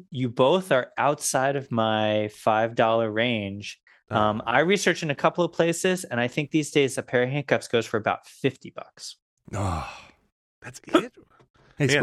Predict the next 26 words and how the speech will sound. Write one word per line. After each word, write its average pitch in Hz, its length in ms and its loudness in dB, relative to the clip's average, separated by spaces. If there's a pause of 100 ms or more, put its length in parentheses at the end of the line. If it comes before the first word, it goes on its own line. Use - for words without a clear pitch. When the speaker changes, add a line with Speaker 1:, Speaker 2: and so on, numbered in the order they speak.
Speaker 3:
the - 0 -
Speaker 2:
I 147 100 6
thought 156 160 2
I 180 60 4
Speaker 3:
difference. 127 160 0
Speaker 2:
was - 20 -6
lowballing 98 600 2
it. 85 100 -6
Like, 104 180 0
you 143 120 0
would 131 140 -2
think 190 240 0 (1120)
the 135 160 2
thing 170 240 2
that's 160 140 0
supposed 143 300 0
to, 147 80 2
like, 123 240 0
you 120 40 2
know, 101 220 2 (100)
keep - 260 -6
the 127 100 4
bad 127 340 2
guys, 117 540 2 (1080)
you 135 100 -2
know, 104 260 2